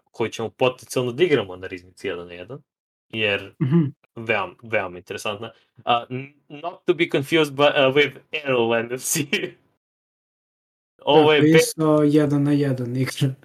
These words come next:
Speaker 2: Malo,
Speaker 1: to je
Speaker 2: da.
Speaker 1: isto jedna na jedan igra. Ovo je be-, tehnički, Land and Sea može da se igra u č-, do četiri igrača.
Speaker 2: Aha, okej.
Speaker 1: Tako da sad, da, o-, mislim, ako ikad igram, objasnit ću, ali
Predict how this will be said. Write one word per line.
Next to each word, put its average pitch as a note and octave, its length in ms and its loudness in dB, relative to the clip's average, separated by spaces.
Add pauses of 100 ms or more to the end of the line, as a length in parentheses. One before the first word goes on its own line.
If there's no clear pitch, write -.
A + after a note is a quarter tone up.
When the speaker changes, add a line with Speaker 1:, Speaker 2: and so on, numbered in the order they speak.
(480)
Speaker 2:
Malo, C#3+ 380 4
Speaker 1:
to C3+ 80 -4
je - 0 -
Speaker 2:
da. B2+ 40 6
Speaker 1:
isto B2+ 180 -2
jedna A2+ 160 2
na A2+ 60 -4
jedan A2 300 -6
igra. C#3 200 -4
Ovo D3+ 260 2
je C#3+ 120 4
be-, - 440 -2
tehnički, A3 600 -2 (280)
Land C3+ 440 -2
and F3 120 -4
Sea F3+ 320 -6
može D3+ 340 -4
da D3+ 100 -10
se C#3 240 -6
igra D3 500 0 (100)
u C3+ 100 -16
č-, - 180 -20
do C3 160 0
četiri B2+ 360 -2
igrača. G2 380 -10 (640)
Speaker 2:
Aha, D3+ 260 0 (100)
okej. C3 260 -10 (1120)
Speaker 1:
Tako A#2+ 240 -6
da A#2 160 -2
sad, C#3 260 -10
da, A2 320 0
o-, B2 400 -4
mislim, C#3+ 440 -4
ako C#3+ 300 0
ikad E3 280 -2
igram, D#3+ 220 -2
objasnit B2+ 460 -4
ću, A2+ 240 -6
ali G#2+ 540 -6